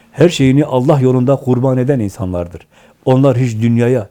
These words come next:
dünyadaki saltanata dönüp bakmaya tenezzül ederler mi? Böyle bir şey nasıl düşünülür? Bu onlara haksızlık, bu onlara hakaret, bu onları anlamamaktır, bu onları tanımamaktır. Bir de Allah'ın kudreti var.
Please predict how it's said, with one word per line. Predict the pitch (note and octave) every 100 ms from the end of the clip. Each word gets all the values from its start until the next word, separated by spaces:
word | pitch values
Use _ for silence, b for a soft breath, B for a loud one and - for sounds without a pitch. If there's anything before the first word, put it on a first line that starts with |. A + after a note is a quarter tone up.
| -
dünyadaki | A#2+ A#2+ A#2+ A#2 C3
saltanata | - A#2 B2 A#2+ A#2 C3+ A#2 b b -
dönüp | A#2 B2 B2+ - -
bakmaya | A2+ - A#2+ A#2+
tenezzül | - A#2 A#2 A#2+
ederler | A#2 A#2+ G3 C3 F2
mi? | D2+ - _ _ -
Böyle | A#2 C#3+ A2+
bir |
şey | A2 A#2+
nasıl | A2+ F#3+ D3+
düşünülür? | A2 G2+ F2+ D2 - _ _ _ _ _ _ _ _ _ _ _ _ _ _ _ B B B -
Bu | E3+ D3+
onlara | B2 D3 B2+
haksızlık, | A#2+ - A#2+ A#2 - _
bu | D3+ F3+
onlara | B2 C3 B2
hakaret, | B2+ - B2 A2 b b b
bu | C3+ F3
onları | C3 D3 D3
anlamamaktır, | G#2 A2 E3 F#2 E2+ - F#2+ -
bu | D3+
onları | A#2+ A2+ C3+
tanımamaktır. | A2+ C3+ B2 F2+ E2 - - _ _ _ _ _ _ _ _ _ _ _ _ _ _ b b b b -
Bir | A#2+ A#2
de |
Allah'ın | C3 A#2+ C3+
kudreti | C#3 B2+ A#2+ B2 D3
var. | A2 -